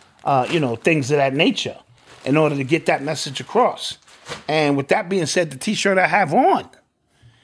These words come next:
it's by my man Greg, right? And inspired by blackness dot com.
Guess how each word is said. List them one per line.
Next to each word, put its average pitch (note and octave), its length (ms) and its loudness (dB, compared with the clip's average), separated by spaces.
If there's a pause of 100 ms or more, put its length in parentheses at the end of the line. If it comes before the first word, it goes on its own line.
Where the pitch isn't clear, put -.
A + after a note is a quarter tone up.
(100)
it's - 100 -20
by B2 160 -2
my C3 160 0
man B2 340 0
Greg, C3 500 0 (1120)
right? C#3 340 -2 (1000)
And B2 1120 -4 (320)
inspired G#3+ 960 0 (600)
by D#3 200 2
blackness F3+ 640 0
dot F3+ 340 0
com. E3+ 460 -2